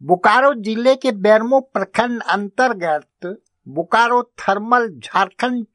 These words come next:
चौक के समीप एक तेज मालवाहक टेलर ने डीवीसी आवास फ़ाइव ए की चार दीवारी में जोरदार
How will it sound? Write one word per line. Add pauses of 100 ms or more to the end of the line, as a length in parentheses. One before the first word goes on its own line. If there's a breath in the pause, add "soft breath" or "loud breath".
चौक (140)
के
समीप (360)
एक
तेज
मालवाहक (180)
टेलर
ने
डीवीसी (240)
आवास
फ़ाइव
ए
की (200)
चार
दीवारी
में
जोरदार